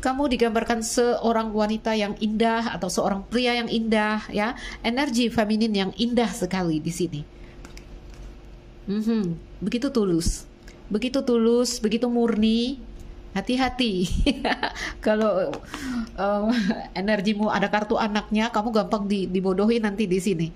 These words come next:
Ya, apalagi ketemu dengan orang-orang yang punya dua wajah. Apakah itu dalam karir, dalam percintaan, atau dalam bidang kehidupan kamu?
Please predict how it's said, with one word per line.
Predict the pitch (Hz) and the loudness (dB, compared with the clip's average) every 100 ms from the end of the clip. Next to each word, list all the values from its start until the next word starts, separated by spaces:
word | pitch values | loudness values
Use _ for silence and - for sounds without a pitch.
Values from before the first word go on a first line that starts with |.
| - - - | -12 -10 -2
Ya, | 196 220 | 0 0
apalagi | - - 196 196 | 0 0 0 0
ketemu | 262 240 226 220 - | 0 0 0 -2 -4
dengan | 196 214 233 247 - | -2 -2 -2 -2 0
orang-orang | 226 220 214 220 | 0 2 0 2
yang | 226 208 | 0 -2
punya | - 330 339 285 | 0 0 2 0
dua | 220 202 | 2 4
wajah. | 180 180 180 175 - - - - - - - - - | 4 2 0 -4 -6 -14 -16 -16 -16 -16 -16 -12 -6
Apakah | 185 254 247 - | -2 0 0 0
itu | 254 226 | 2 2
dalam | 202 208 | 2 2
karir, | 202 269 330 302 | 0 0 0 2
dalam | 208 190 | 2 2
percintaan, | 226 262 233 262 - | 0 0 0 0 0
atau | 226 277 320 | -2 0 2
dalam | 220 208 | 2 2
bidang | 190 190 190 | 2 2 2
kehidupan | 220 202 240 233 | 2 2 0 0
kamu? | 220 190 160 | 0 0 0